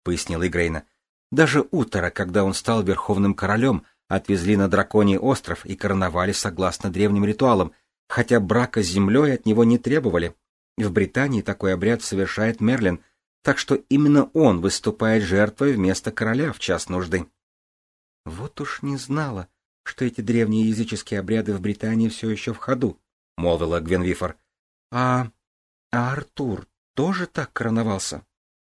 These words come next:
Если и так, то мне он этого не сказал, отозвалась Игрейна. Возможно, за это время обычаи изменились, и Артур довольствуется тем, что Мерлин —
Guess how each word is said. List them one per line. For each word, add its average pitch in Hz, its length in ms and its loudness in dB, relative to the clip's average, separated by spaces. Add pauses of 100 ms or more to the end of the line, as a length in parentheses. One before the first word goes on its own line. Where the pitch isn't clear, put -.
(220)
Если 107 380 4
и 92 40 0
так, - 400 -2
то 104 180 2
мне 98 240 2
он 95 120 2
этого 92 280 2
не 87 120 -2
сказал, 76 520 -4 (200)
отозвалась 80 600 -4
Игрейна. 80 480 -4 (420)
Возможно, 120 720 6
за 110 160 2
это 117 240 2
время 113 340 4
обычаи 110 440 0
изменились, 104 640 2 (160)
и 110 100 2
Артур 104 380 2
довольствуется 104 640 0
тем, 107 240 0
что - 180 0
Мерлин — 98 480 2